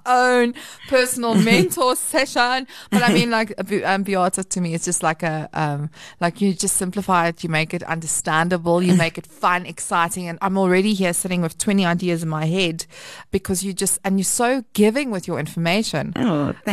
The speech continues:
Speaker 2: so
Speaker 1: thanks.
Speaker 2: thanks for sharing all of that. And all the tools, I'm not aware of all of them, but I mean, I
Speaker 1: Yeah.
Speaker 2: am going to definitely go and have a look.
Speaker 1: Yeah.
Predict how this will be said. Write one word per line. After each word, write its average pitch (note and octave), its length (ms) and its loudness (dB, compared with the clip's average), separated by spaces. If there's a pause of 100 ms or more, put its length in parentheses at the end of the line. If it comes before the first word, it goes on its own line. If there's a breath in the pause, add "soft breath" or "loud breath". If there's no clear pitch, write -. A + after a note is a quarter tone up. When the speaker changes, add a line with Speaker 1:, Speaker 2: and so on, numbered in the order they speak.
(120)
Speaker 2:
so A#3+ 80 4
Speaker 1:
thanks. B3 160 2
Speaker 2:
thanks C#4 300 0
for C4 120 -4
sharing A3 480 0
all G#3 160 2
of F3+ 80 0
that. E3 160 0
And G3 80 -4
all F#3+ 120 0
the C4+ 140 4
tools, B3 400 -6
I'm G3+ 240 2
not A3 240 0
aware G#3 380 4
of G3 180 0
all G3+ 160 2
of E3 140 0
them, D#3 220 -2
but E3 120 2
I E3+ 80 2
mean, F3+ 180 0
I - 120 2
Speaker 1:
Yeah. F3 140 2
Speaker 2:
am G#3+ 120 4
going F#3+ 280 0
to F3+ 340 -2
definitely F3+ 500 -2
go E3+ 140 -4
and D3+ 160 -2
have D#3+ 160 -4
a D3+ 80 -2
look. E3 380 -2
Speaker 1:
Yeah. D#3+ 400 0